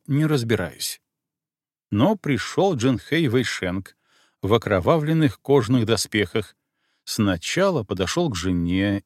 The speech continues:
и, бросив обеспокоенный взгляд на её раны, повернулся к остальным. «Что там случилось?»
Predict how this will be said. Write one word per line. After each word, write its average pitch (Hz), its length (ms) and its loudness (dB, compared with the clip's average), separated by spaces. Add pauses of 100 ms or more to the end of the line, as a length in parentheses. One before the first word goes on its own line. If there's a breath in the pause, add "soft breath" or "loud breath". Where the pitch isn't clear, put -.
и, 170 240 -4
бросив 135 720 -4
обеспокоенный 127 760 2
взгляд 98 600 0
на 113 80 0
её 101 220 2
раны, 170 400 0 (340 soft breath)
повернулся 107 720 0
к - 60 -4
остальным. 76 640 -6 (1200)
«Что - 500 2
там 143 320 2
случилось?» - 760 -6